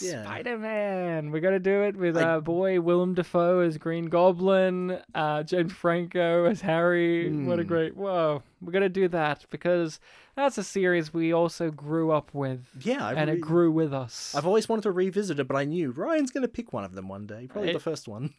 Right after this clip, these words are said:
Speaker 2: Yeah. Well, it's my favorite. I don't think it's the best, but it's my favorite. I think the best is Spider-Verse at this point. I mean, I, I can
Speaker 1: Oh,
Speaker 2: see
Speaker 1: the, of
Speaker 2: that
Speaker 1: the whole franchise,
Speaker 2: of all the
Speaker 1: right.
Speaker 2: Spider-Mans.
Speaker 1: Mm-hmm.
Speaker 2: That's what I mean. Like, although Spider-Man three was terrible,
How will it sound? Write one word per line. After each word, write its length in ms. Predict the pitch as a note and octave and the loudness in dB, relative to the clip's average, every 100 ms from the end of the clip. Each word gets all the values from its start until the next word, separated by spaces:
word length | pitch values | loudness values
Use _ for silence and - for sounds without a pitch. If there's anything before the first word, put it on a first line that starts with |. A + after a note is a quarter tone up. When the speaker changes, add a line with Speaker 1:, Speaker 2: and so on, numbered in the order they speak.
| - | -6
Speaker 2:
Yeah. 500 | A3 F#3 C#3+ - - _ _ | 0 2 2 -4 -12 _ _
Well, 420 | - E3+ E3+ D#3+ D#3 | -4 0 2 2 0
it's 140 | - | 0
my 140 | E3+ | -2
favorite. 580 | D#3 F3+ F3 D#3 C#3+ D3 - _ - G3+ | 2 4 4 4 -2 -6 -12 _ -20 -8
I 120 | D#3+ | -2
don't 180 | D#3 F#3 | 2 2
think 160 | A3 A3+ | 2 -2
it's 120 | A#3+ | -2
the 100 | B3 | 0
best, 800 | B3+ D4 F#3 F#3 - - - - - | 4 4 4 2 -6 -16 -20 -18 -10
but 100 | C#3+ | -6
it's 160 | C#3+ - | -6 -4
my 120 | F#3 | 0
favorite. 340 | A3 A3 E3+ | 2 2 4
I 40 | E3 | 2
think 180 | A3+ | 2
the 80 | G3 | 0
best 400 | D3+ E3+ F3 - | 2 2 2 -2
is 120 | F3+ | -6
Spider-Verse 840 | - - D#3 D#3 C#3+ D3+ D3 D3 - | -4 2 4 4 0 -4 -4 -4 -4
at 100 | D#3+ | -4
this 180 | D#3 - | -6 -8
point. 360 | - D#3+ C#3+ | -2 -2 0
I 40 | D3 | -4
mean, 220 | D#3 D#3 | -4 -2
I, 200 | D#3+ D#3+ - | -4 -4 -2
I 100 | E3+ | -4
can 160 | F3+ F3+ | 0 4
Speaker 1:
Oh, 120 | - | 6
Speaker 2:
see 40 | |
Speaker 1:
the, 40 | - | 6
of 120 | D#3 | 4
Speaker 2:
that 80 | E3+ | 4
Speaker 1:
the 80 | D3 | 4
whole 200 | D#3 D3+ | 2 2
franchise, 460 | - A2+ G2+ G#2 C#3+ | 0 -8 -8 -2 2
Speaker 2:
of 140 | F#3 | 6
all 180 | G3 G3 | 6 6
the 40 | |
Speaker 1:
right. 80 | F3+ | 2
Speaker 2:
Spider-Mans. 800 | - D#3 D3 C3 B2 A#2+ B2 - | -2 0 0 -4 -8 -10 -14 -12
Speaker 1:
Mm-hmm. 180 | B2 C3+ | -8 -2
Speaker 2:
That's 200 | A3 G#3+ | 0 2
what 60 | G#3+ | 0
I 20 | |
mean. 160 | G#3 | 0
Like, 260 | E3 C#3 - _ _ _ _ - | -2 -4 -6 _ _ _ _ 0
although 220 | F#3+ G3+ | 4 4
Spider-Man 440 | F#3+ G#3 G3 F#3+ E3+ | 2 2 2 0 -4
three 260 | - F#3 | -2 2
was 160 | F3 D3+ | 2 0
terrible, 640 | E3+ E3 D3+ C#3+ C#3+ - | 0 0 0 -4 -4 -8